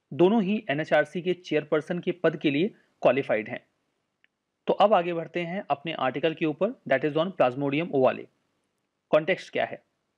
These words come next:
अभी केरला में एक सोल्जर जो अफ्रीकन कंट्री सूडान में एक साल तक सर्व करके आए, उनमें Plasmodium ovale ट्रेट का एक मलेरिया पाया गया।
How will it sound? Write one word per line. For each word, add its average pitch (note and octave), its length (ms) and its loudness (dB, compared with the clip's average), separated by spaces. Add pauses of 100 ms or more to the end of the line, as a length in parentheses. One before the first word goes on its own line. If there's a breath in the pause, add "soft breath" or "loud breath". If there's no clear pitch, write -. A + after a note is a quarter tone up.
(380)
अभी D#3+ 160 0
केरला F#3 380 2
में G#3 180 -6
एक E3 180 -6
सोल्जर D#3+ 420 -4 (260)
जो E3 400 -2 (360)
अफ्रीकन D#3+ 440 -2
कंट्री E3+ 360 -6
सूडान D3 440 0
में F3 200 -2 (160)
एक F#3 120 -2
साल D3+ 220 2
तक E3+ 180 -4
सर्व F3 220 0
करके D3 320 0
आए, C3 200 0 (840)
उनमें F#3 260 4 (400)
Plasmodium E3 720 0 (600)
ovale D#3 400 4 (680)
ट्रेट A3 280 -2
का G#3+ 200 2 (120)
एक F#3 180 -6
मलेरिया D3+ 380 2
पाया A2+ 280 0
गया। A#2 240 -12